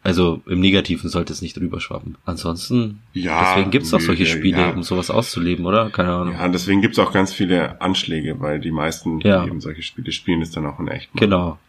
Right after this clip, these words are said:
Speaker 1: deswegen. Nur
Speaker 2: Ah.
Speaker 1: deswegen.
Speaker 2: Und jetzt hab ich noch, jetzt hab ich noch einen letzten Dinge, die, ähm, ich hab das diesmal ein bisschen anders gestaltet, weil ich einfach dachte, das, das passt so gut.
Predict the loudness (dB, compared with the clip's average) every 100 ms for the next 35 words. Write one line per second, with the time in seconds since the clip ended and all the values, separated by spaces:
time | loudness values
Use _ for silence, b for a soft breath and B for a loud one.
0 | _ -4 0 0 -2 -8 _ _ _ 0
1 | 4 4 2 0 -6 -2 0 2 4 4
2 | 2 0 -2 0 2 2 2 0 2 2
3 | 0 -2 -2 0 0 -4 -6 -2 -2 -2
4 | -2 -2 -4 B B B B -10 -4 -2
5 | 0 -2 -2 -4 -4 -6 -2 0 2 2
6 | 2 2 2 4 2 0 -4 0 0 0
7 | -2 0 0 0 -4 -6 -6 -4 -2 -2
8 | -4 -4 -6 -8 -14 -6 -4 -4 0 2
9 | 4 2 0